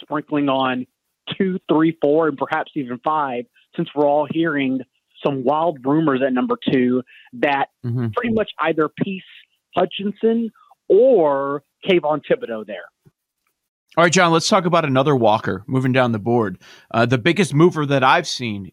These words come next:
Speaker 2: in the N F L draft based on draft positions, Quay Walker, open f-, mid forties. Now I'm seeing twenty and a half at FanDuel, and that's on the low end. Most other books have mid twenties.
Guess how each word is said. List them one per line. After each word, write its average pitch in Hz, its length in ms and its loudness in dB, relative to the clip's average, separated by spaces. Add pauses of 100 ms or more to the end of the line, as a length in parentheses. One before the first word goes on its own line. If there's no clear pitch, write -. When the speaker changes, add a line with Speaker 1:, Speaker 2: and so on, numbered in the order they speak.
(140)
Speaker 2:
in 131 120 -4
the 120 140 -2
N 117 100 -2
F 113 160 -8
L 117 140 -2
draft 104 480 -6
based 117 260 -4
on 117 140 0
draft 113 260 -2
positions, 117 600 -4 (640)
Quay 185 320 2
Walker, - 560 -4 (760)
open 190 360 2
f-, - 320 -10 (100)
mid 180 300 0
forties. 226 840 0 (420)
Now 180 340 0
I'm 214 140 4
seeing 180 720 0
twenty 156 600 -4
and 196 100 -2
a 190 80 2
half 190 420 0
at 147 120 -4
FanDuel, 190 540 -4
and 135 120 -2
that's 151 200 -2
on 170 140 0
the 143 80 -2
low 151 260 -2
end. 190 140 0
Most 151 220 -4
other 165 160 -4
books 160 260 -10
have 156 240 -4
mid 151 200 -6
twenties. 151 600 -6